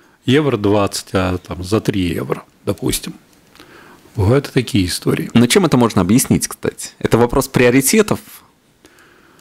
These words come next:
Speaker 1: Это даже не приоритеты, это какое-то ощущение этой внутренней бережливости, это ощущение, что я делаю нечто полезное для дома. Не тра-,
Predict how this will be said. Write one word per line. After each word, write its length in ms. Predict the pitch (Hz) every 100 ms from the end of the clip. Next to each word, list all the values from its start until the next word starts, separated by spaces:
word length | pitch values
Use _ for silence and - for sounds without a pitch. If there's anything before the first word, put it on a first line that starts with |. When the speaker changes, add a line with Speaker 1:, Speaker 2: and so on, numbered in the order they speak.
| _ _ _ -
Speaker 1:
Это 160 | 185 294
даже 220 | 285 294
не 80 | 294
приоритеты, 880 | 254 254 233 - 277 269 - - 143
это 140 | 156 -
какое-то 640 | - 208 202 202 170 143 - _ _ _ -
ощущение 720 | 120 - - - - 196 180
этой 140 | 151 107
внутренней 560 | 135 160 143 143 139 - _ _ _ _
бережливости, 1120 | - 120 135 131 117 131 151 104 - - - -
это 120 | - 117
ощущение, 800 | 98 - - - 160 160 151 139
что 240 | - 131
я 60 | 123
делаю 420 | 95 131 147 120
нечто 400 | 104 123 - -
полезное 800 | - 143 98 92 87 98 95 98 _ _ - - _
для 120 | - 135
дома. 600 | 98 95 92 95 95 -
Не 100 | 143
тра-, 240 | 123 98